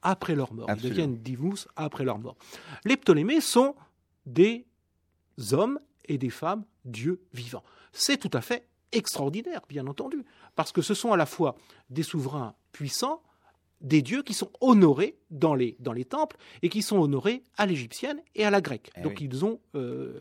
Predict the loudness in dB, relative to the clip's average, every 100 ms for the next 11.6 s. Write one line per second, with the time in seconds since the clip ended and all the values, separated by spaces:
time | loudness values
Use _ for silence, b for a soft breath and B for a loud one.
0 | -10 -2 0 0 -6 -18 -6 0 2 4
1 | 4 4 0 -2 -6 -8 -8 -8 -2 8
2 | 10 12 10 8 0 -2 0 0 2 4
3 | 4 6 4 2 -4 -4 -6 -4 -6 -8
4 | -8 -8 -10 -12 -12 -12 -14 -16 -20 _
5 | -18 -2 4 6 6 2 -2 -4 -10 -12
6 | -12 -12 -12 0 2 2 0 -2 -4 -8
7 | -12 -2 0 0 -4 -8 b b b -6
8 | -2 0 -2 -6 -8 -6 -6 -6 -2 -2
9 | -2 -4 0 0 2 -2 0 -2 -2 -4
10 | -6 -8 -8 -6 -4 -4 -4 -4 -4 -4
11 | -10 -8 -6 -4 -4